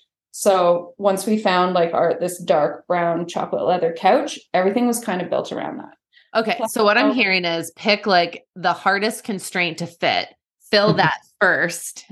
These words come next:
Speaker 1: Yeah.
Speaker 2: and then start building around that in terms of
Speaker 1: Yeah, like,
Speaker 2: design
Speaker 1: your
Speaker 2: and space.
Speaker 1: your bare minimum pieces, right? So you know you're gonna need somewhere to sit. Our other thing was we knew we were gonna have these wood walls.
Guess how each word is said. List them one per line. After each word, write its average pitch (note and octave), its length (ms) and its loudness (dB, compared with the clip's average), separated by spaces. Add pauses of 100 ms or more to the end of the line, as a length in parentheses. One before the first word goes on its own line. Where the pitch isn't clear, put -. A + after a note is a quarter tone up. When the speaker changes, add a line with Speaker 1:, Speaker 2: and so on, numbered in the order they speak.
Speaker 1:
Yeah. G3+ 160 2
Speaker 2:
and F3+ 80 -4
then F3+ 460 0
start E3+ 520 -2
building F3 340 0
around D#3 280 -2
that D#3+ 260 0
in E3 100 -8
terms D#3+ 240 -12
of D#3 160 -8
Speaker 1:
Yeah, E3 60 0
like, D#3+ 240 0
Speaker 2:
design D#3 160 -4
Speaker 1:
your D3+ 200 -14
Speaker 2:
and D#3 80 -16
space. - 440 -8 (380)
Speaker 1:
your B3+ 260 4
bare B3 240 4
minimum G3+ 720 2 (140)
pieces, D3+ 680 -2
right? G3+ 320 2
So - 160 0
you F#3+ 180 -2
know F#3+ 240 2
you're G3 220 0
gonna F#3 220 -4
need F3+ 440 -4
somewhere E3+ 320 -2
to E3+ 80 0
sit. E3+ 480 0 (1120)
Our G#3+ 200 4
other G3+ 280 2
thing F#3+ 280 -2
was F3+ 220 -2
we F3+ 180 -8
knew F3+ 200 -6
we F3+ 120 -4
were F3 140 -4
gonna E3+ 140 -6
have E3+ 260 -8
these E3 240 -10
wood E3+ 220 -2
walls. C3+ 460 -2